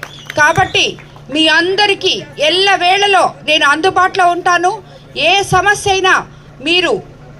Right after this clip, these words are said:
కార్యకర్తలైనా, నాయకులైనా, సామాన్య ప్రజలైనా నా దగ్గరికి రావచ్చు. నా తలుపులు ఎప్పుడూ తీసే ఉంటాయి.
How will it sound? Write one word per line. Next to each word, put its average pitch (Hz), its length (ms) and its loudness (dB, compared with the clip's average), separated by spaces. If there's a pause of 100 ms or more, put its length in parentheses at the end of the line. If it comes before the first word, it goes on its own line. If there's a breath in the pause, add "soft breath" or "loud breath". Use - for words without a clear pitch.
(140)
కార్యకర్తలైనా, 370 880 0 (180)
నాయకులైనా, 359 680 0
సామాన్య 359 580 0
ప్రజలైనా 370 600 0 (240)
నా 294 80 4 (120)
దగ్గరికి 349 420 -2
రావచ్చు. 381 380 0 (140)
నా 302 60 2 (140)
తలుపులు 349 380 -2 (120)
ఎప్పుడూ 381 220 -6 (140)
తీసే 370 260 0 (120)
ఉంటాయి. 359 260 -2